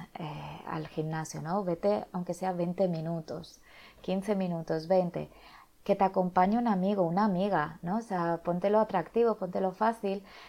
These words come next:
realmente algo que te motive, que cuando salgas, lo importante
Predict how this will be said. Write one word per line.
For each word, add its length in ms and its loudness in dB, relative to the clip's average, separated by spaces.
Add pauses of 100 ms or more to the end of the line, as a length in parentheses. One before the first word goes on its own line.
(120)
realmente 440 2
algo 280 4
que 100 0
te 100 4
motive, 420 2
que 140 -2
cuando 300 2
salgas, 640 2
lo 100 2
importante 600 0